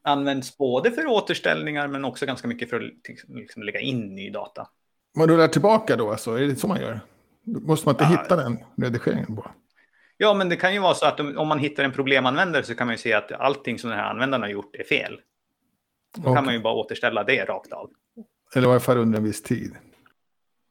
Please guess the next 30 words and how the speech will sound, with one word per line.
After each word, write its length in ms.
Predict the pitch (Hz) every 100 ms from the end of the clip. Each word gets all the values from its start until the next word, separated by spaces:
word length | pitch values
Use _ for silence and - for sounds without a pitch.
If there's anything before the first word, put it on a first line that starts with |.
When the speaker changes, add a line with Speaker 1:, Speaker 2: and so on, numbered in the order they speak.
| -
Speaker 1:
Ja, 160 | 113
det 160 | 110 127
också 240 | 113 - -
kan 120 | 104
det 60 |
vara, 120 | 98 92
kanske. 280 | - 104 - - _ _ -
Men 80 |
det, 160 | 135 139
man 160 | 139 151
måste 180 | 143
ju 40 | 135
på 60 |
något 160 | 165 160
sätt 200 | - -
identifiera 720 | 123 120 127 120 - 127 113
vilka 300 | 113 117 117
redigeringar 480 | 117 107 117 110 110
var 80 | 110
det 60 |
som 100 | -
var 80 | 107
tokiga 460 | 123 117 - 135 95
och 100 | 101
sen 140 | 117
så 80 | -
kan 80 | 113
man 120 | 104
få 100 |
Speaker 2:
Ja. 40 | -